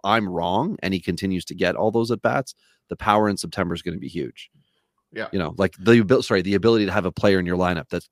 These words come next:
Speaker 1: that could provide you with that power is gonna be huge, because that's when all the other prospect types are gonna start to come up. And then, like we've seen with so many other, they're probably gonna struggle,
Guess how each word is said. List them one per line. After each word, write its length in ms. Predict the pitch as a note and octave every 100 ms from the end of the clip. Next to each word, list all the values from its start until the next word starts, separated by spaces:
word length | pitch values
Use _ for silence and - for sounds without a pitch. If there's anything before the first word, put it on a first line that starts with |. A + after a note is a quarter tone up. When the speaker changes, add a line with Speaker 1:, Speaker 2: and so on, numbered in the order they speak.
| -
Speaker 1:
that 120 | F2+
could 140 | - E2+
provide 380 | F2 F2+ F2+
you 40 | E2+
with 120 | C#2+
that 140 | -
power 220 | - D2 D#2+
is 120 | -
gonna 160 | F#2
be 80 | D#2+
huge, 340 | G2+ E2 D2+ - _ _ -
because 220 | F2+ F2+
that's 240 | G2+ G#2
when 100 | G#2+
all 100 | G2+
the 140 | F#2 F2+
other 140 | F2
prospect 520 | D#2+ G#2 G2 - F2
types 280 | - E2 -
are 40 | F2+
gonna 140 | F2+
start 220 | - F2
to 80 | -
come 160 | - F2+
up. 180 | F2 _ _ _ _ F#2
And 120 | F#2+
then, 240 | F#2 F2+ -
like 160 | F2+ -
we've 160 | G2 -
seen 200 | G2+ F#2
with 80 |
so 160 | - F2+
many 180 | E2 F2
other, 260 | F#2+ F2
they're 120 | E2 E2+
probably 380 | - F#2+ G2
gonna 140 | F#2 F#2
struggle, 540 | - - E2 C#2+ A2